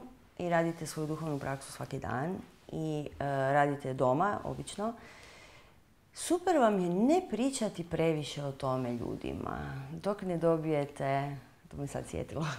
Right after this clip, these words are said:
<laughs> onog što smo jučer pričali, dok ne dobijete, em,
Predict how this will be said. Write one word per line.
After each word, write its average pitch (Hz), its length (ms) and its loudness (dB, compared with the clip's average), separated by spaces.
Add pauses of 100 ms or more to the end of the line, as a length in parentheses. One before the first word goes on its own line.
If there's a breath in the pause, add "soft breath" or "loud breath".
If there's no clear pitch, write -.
<laughs> 131 180 -10
onog - 280 -6
što - 100 -10
smo - 160 -10
jučer 156 200 -8
pričali, 165 440 -4 (480 loud breath)
dok 269 220 4
ne 269 100 8
dobijete, 226 960 12
em, 165 760 6